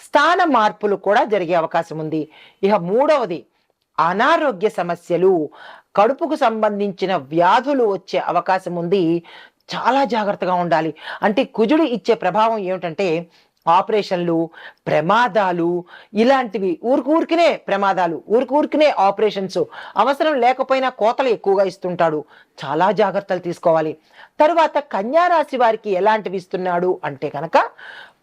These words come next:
ప్రయాణంలో ఖర్చులు విపరీతంగా అయిపోతాయి. అంటే పది రూపాయలు చాక్-, బిస్కెట్ మీద పెట్టవలసింది వంద రూపాయలు పెట్టవలసిన పరిస్థితి తీసుకొస్తాడు.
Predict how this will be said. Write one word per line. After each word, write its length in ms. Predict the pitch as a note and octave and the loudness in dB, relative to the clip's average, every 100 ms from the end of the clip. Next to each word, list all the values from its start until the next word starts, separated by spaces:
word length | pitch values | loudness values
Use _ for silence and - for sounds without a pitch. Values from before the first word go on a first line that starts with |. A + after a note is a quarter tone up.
| A3 | 2
ప్రయాణంలో 580 | B3+ D#4 E4 D4+ C#4 - | 6 6 4 2 4 2
ఖర్చులు 500 | G#3+ G3+ - C#4 G3 | 0 -4 -2 0 2
విపరీతంగా 960 | G#3+ - A3 F3+ A#3+ B3 C4+ B3+ A#3+ - F3+ | 0 0 -4 -2 -2 0 0 2 0 0 -6
అయిపోతాయి. 560 | F3+ E3+ E3+ E3+ D#3 - _ _ _ _ _ _ _ - | -6 -4 -4 -2 -4 -8 _ _ _ _ _ _ _ -4
అంటే 420 | A3 B3 G#3 G3+ - - - | 2 2 2 -4 -12 -10 0
పది 480 | A3 A3 B3 A#3+ A3+ | 2 2 0 2 4
రూపాయలు 520 | A3 A3+ B3 C4+ C4 | 4 4 4 2 2
చాక్-, 380 | B3 G#3+ G#3+ G3 | 0 0 0 -2
బిస్కెట్ 400 | G3 - C#4 C4 | -6 0 -2 2
మీద 120 | B3+ | 0
పెట్టవలసింది 840 | B3 A3 G#3+ G#3 G3 G#3 G3+ F#3+ F#3+ - - | 2 0 2 0 0 -2 0 -2 -6 -18 -2
వంద 240 | F3 A3+ D4 | 0 2 2
రూపాయలు 400 | D#4 D#4+ D#4+ C#4+ | 2 2 2 2
పెట్టవలసిన 480 | C4 A3 A3 G#3 | -2 -2 -2 -2
పరిస్థితి 400 | F#3 F#3 F#3 F#3+ | -2 -4 -4 -8
తీసుకొస్తాడు. 720 | F#3 E3 - D#3+ - D3+ D3+ | -4 -4 -2 -4 0 0 0